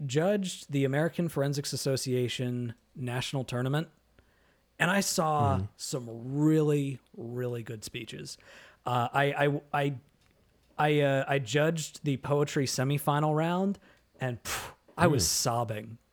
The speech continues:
Speaker 1: I was sobbing during the entire time. They were so freaking good. And it's just,
Speaker 2: That's
Speaker 1: it was
Speaker 2: awesome.
Speaker 1: just so nice to see the advocates of tomorrow and to see, um, to see where they're at, what they're doing, how talented they are.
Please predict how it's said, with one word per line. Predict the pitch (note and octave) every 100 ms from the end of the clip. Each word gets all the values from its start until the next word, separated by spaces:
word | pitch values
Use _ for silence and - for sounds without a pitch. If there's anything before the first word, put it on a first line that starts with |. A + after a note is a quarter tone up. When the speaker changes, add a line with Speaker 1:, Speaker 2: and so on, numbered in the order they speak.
| _ _ _
Speaker 1:
I | D#3+
was | E3 D#3
sobbing | - - C3+ B2+ A#2+
during | B2 B2
the | A#2+
entire | A2+ C3+ A#2+ A2+
time. | A#2+ B2+ A#2+
They | C3+
were |
so | - - B2+
freaking | A#2 B2 B2 B2
good. | C3 C3+ C#3 - - - - - -
And | C#3 C#3 C3+
it's | - -
just, | - F#3
Speaker 2:
That's | C#3+ -
Speaker 1:
it |
was | E3 D#3+
Speaker 2:
awesome. | F3
Speaker 1:
just | -
so | - G#3
nice | F3+ D#3+ D#3 -
to | C3+
see | - C#3+ C3+ C3 - _ -
the | C3
advocates | C3 C3 C3 C3+ -
of | B2+ -
tomorrow | B2+ A#2+ A#2+ A#2+ A#2+ A#2+ A2+ _ _ _ -
and | C3 A#2+
to | C3
see, | - C3+ B2 A#2+ A#2+ - _ - _ _
um, | C3 B2 A#2+ A#2+ A#2 A2 _ _ _ _ _ _ _ _ _ _
to | -
see | - B2
where | D#3 F3+
they're | F3+ D3
at, | C3 C3+ C3+ -
what | C#3 C#3+
they're | D3
doing, | C3 B2+ B2+
how | A#2+ - C3
talented | C#3 B2+ B2 A#2 A#2
they | A#2
are. | A#2 A#2 A#2 A2+